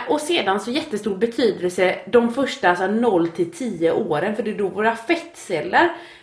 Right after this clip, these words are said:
bildas. Och de kan aldrig försvinna, de kan bara tömmas liksom. Så att man vill liksom ha en mamma som äter bra, som inte är för stressad, som inte är rädd utan som är trygg. Och som faktiskt, och att man då som barn,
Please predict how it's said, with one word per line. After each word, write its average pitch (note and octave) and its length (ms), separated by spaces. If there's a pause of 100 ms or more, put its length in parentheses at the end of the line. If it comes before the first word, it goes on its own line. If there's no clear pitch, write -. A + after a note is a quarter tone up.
bildas. - 960 (320)
Och A3+ 220 (160)
de A#3 240
kan C#4 180
aldrig G#3 420
försvinna, G#3+ 540
de G3+ 140
kan A#3+ 160
bara C4 120
tömmas A#3+ 880
liksom. - 340 (800)
Så - 180
att A#3+ 280
man C4+ 280
vill E4 140
liksom D#4 240
ha D4+ 300
en D4+ 120
mamma A3+ 320
som G#3+ 180
äter G3 460
bra, F#3 380
som A3+ 160
inte A3+ 220
är F3+ 40
för G3+ 120
stressad, G3 640
som G#3 160
inte G#3 220
är F#3+ 120
rädd F3 420
utan G3 260
som F#3 160
är F#3 40
trygg. G3+ 540 (320)
Och C4 160
som C4+ 180
faktiskt, G#3+ 480
och A3 100
att G#3+ 120
man A3 160
då F#3 200
som G3 200
barn, D#3+ 420